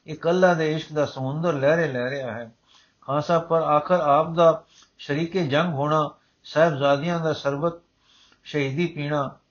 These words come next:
ਇਹ ਜੰਗ ਨਹੀਂ ਤਾਂ ਕੀ ਹੈ? ਪੀਰ ਜੀ, ਤੁਸੀਂ ਦੱਸੋ, ਅਸਾਮ ਤੋਂ ਅਫਗਾਨਿਸਤਾਨ ਤੱਕ ਔਰ ਕਸ਼ਮੀਰ ਤੋਂ ਦੱਖਣ ਤੱਕ ਕੋਈ ਬੰਦਾ ਹੈ ਜੋ ਇਸ ਵੇਲੇ ਸੁਪਨੇ ਵਿੱਚ ਖਿਆਲ ਕਰ ਸਕਦਾ ਹੋਵੇ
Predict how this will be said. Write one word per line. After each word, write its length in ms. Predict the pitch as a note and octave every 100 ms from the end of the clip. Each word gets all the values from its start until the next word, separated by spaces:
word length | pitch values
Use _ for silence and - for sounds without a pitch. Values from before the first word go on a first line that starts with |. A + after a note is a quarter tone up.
| _
ਇਹ 160 | E3 C#3
ਜੰਗ 280 | D3+ F3
ਨਹੀਂ 200 | D#3+ F3+
ਤਾਂ 140 | F3+ D3+
ਕੀ 260 | E3+ E3+
ਹੈ? 220 | C3+ B2+ - _ _ _ _
ਪੀਰ 140 | D3 D#3+
ਜੀ, 180 | F3
ਤੁਸੀਂ 380 | F3+ F3+ E3+ E3+
ਦੱਸੋ, 560 | D3+ D3+ F#3 F3+ D3+ - _ _ - _ -
ਅਸਾਮ 440 | C3 C#3+ D#3+ G3
ਤੋਂ 260 | F#3+ F#3 E3
ਅਫਗਾਨਿਸਤਾਨ 680 | D3+ E3 D#3+ C3+ D3 D#3 F3+
ਤੱਕ 240 | E3 D3+ - _ _ _ D3
ਔਰ 100 | D3
ਕਸ਼ਮੀਰ 500 | D#3+ A#2+ D#3 F3 F#3
ਤੋਂ 140 | F3
ਦੱਖਣ 360 | D3 D3+ F3+ E3+
ਤੱਕ 240 | D#3+ D#3
ਕੋਈ 320 | - E3 E3
ਬੰਦਾ 400 | D3 C#3+ D3+ E3
ਹੈ 300 | C#3 E3 F3 - _ _ _ _
ਜੋ 180 | C#3 D#3+
ਇਸ 220 | F3 E3+
ਵੇਲੇ 300 | E3 D#3+ E3
ਸੁਪਨੇ 400 | D#3+ D#3+ D#3 F#3
ਵਿੱਚ 260 | F3+ E3 -
ਖਿਆਲ 240 | C#3 D3 D#3+
ਕਰ 200 | D3+ D3
ਸਕਦਾ 380 | - D#3 E3
ਹੋਵੇ 320 | D3 D3 D#3+